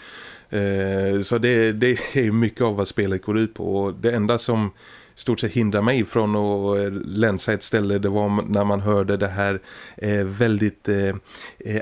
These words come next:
alarmerande ljudet från en viss stor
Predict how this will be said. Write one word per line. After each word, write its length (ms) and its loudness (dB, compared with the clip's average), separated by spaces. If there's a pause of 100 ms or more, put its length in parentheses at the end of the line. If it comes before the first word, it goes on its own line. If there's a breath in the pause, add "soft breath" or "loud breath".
alarmerande 880 2
ljudet 680 2
från 600 0
en 360 -2
viss 400 0
stor 800 0